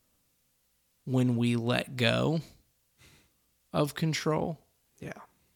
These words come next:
Speaker 1: When we let go of the fight and when we embrace being his follower.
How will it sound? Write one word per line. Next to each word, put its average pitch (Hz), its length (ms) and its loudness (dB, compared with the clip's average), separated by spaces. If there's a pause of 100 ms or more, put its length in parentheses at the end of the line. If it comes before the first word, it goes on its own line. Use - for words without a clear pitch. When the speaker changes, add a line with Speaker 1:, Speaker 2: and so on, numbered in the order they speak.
(160)
Speaker 1:
When 131 120 2
we 123 120 4
let 120 340 0
go 127 540 2 (480)
of 131 180 -2
the 135 80 0
fight 151 540 0 (2000)
and 127 220 2
when 127 160 4
we 127 160 4
embrace 117 1000 2 (1900)
being 117 400 2
his 110 300 2
follower. 117 680 0